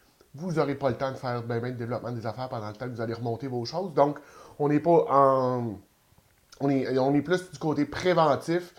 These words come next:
pour s'assurer qu'on est capable de faire du développement des affaires régulier.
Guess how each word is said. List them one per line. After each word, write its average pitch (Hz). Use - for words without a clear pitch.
pour 147
s'assurer 139
qu'on 135
est 120
capable 120
de 123
faire 131
du 117
développement 117
des 113
affaires 117
régulier. 104